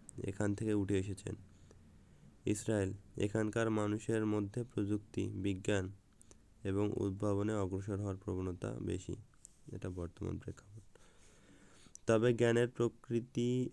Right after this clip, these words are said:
স্থান ও প্রেক্ষাপট ভেদে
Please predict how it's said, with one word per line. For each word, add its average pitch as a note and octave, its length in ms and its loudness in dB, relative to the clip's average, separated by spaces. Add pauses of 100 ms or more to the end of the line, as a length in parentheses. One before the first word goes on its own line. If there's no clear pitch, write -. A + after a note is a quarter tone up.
স্থান G#2+ 480 0 (1160)
ও G#2+ 180 2
প্রেক্ষাপট A2+ 600 0
ভেদে G#2+ 520 0